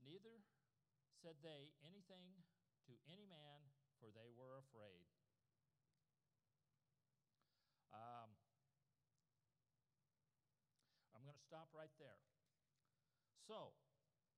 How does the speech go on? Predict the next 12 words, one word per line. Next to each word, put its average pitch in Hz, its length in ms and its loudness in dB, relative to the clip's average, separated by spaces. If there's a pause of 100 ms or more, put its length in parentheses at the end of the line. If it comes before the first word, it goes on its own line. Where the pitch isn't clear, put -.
(960)
it 123 180 -4
says, 156 320 0 (560)
the 127 160 -4
women 170 480 -4 (2500)
went 127 160 2
up 160 80 2 (720)
very 131 320 4
early 180 400 4
in 208 80 -6
the 214 80 -4
morning, 175 400 2 (1200)
the 107 80 -4